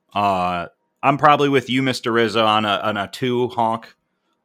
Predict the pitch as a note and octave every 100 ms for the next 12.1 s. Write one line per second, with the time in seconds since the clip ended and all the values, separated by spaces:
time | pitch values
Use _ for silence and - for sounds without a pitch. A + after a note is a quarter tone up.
0 | _ F#2 F2+ E2+ E2 D#2+ D#2 D#2+ G2 A#2
1 | D#3+ F3 G3 A3+ D4 - _ _ _ _
2 | _ _ _ _ _ A2+ A2+ A2+ G#2+ G#2+
3 | G2 - _ _ _ _ _ - B2+ C3
4 | C#3+ D3+ - C#3 C#3 B2+ B2 B2+ C3+ B2+
5 | B2 - - A3 A#3 G3 F#3 F3+ F3+ F#3
6 | E3+ D#3+ D3 C3+ B2 - G#2 D#3 B3+ C#4
7 | G#3 G3+ G3 F#3+ D3+ C3+ C3 - B2+ -
8 | G3 G3+ G3 G3 G3 F#3 - C#3 C#3 C3+
9 | C#3 - D#3 E3 E3+ D#3+ - - B3+ D4+
10 | D3 A2 G2 F2 F2 - - F#2+ G2+ G2+
11 | C3 D3+ D#3+ - D#3 D3 C3 B2+ B2+ B2+